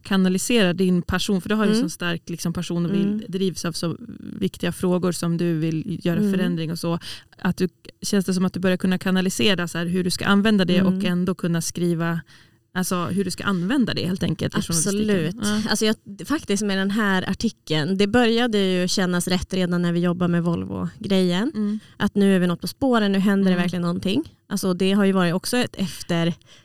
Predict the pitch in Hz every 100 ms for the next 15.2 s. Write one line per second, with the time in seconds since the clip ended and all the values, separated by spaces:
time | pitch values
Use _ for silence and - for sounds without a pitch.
0 | _ - 190 180 196 - 190 175 185 175
1 | 175 175 - 196 240 - 190 170 214 240
2 | 226 - 220 269 - - 214 190 185 180
3 | - 196 196 - 190 349 254 190 185 180
4 | 170 185 254 254 214 202 226 196 170 185
5 | 214 247 208 202 196 214 214 208 190 185
6 | 180 165 - _ _ - 226 220 220 226
7 | 226 240 196 196 - 196 190 190 180 -
8 | - 202 196 214 202 190 180 175 - 185
9 | 175 170 185 175 - 175 165 180 170 170
10 | 165 - - - - - - 185 180 -
11 | - 175 165 170 165 156 160 147 - -
12 | 202 185 180 185 175 170 175 180 175 170
13 | 170 - 180 190 226 190 202 196 175 -
14 | 170 156 160 185 185 175 175 175 - 175
15 | 175 180